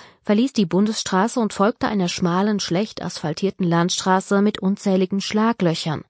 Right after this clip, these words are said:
und tiefen Regenpfützen. Auf einmal schien es mir, als ob der Nebel dichter und die Nacht noch schwärzer geworden war. Die alten Kirsch- und Nussbäume zu beiden Seiten der Straße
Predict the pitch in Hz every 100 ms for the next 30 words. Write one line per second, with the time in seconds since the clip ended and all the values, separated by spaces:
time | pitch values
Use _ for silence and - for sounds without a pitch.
0 | _ - 165 - 175 - 104 190 202 165
1 | - 175 - 175 - _ _ _ _ _
2 | _ _ _ _ _ _ _ _ _ _
3 | _ 214 233 240 - 233 262 285 - 247
4 | 277 277 233 240 285 240 - - 226 214
5 | 220 240 175 170 240 - - 170 - -
6 | 165 160 165 196 - - 185 214 - 170
7 | 190 214 - 156 156 160 151 165 170 165
8 | 165 _ _ _ _ _ _ _ _ _
9 | _ _ - 247 226 - 185 - 233 220
10 | - 151 - 190 214 - 175 175 190 180
11 | 175 175 185 196 180 175 196 - 170 165
12 | - 185 185 196 196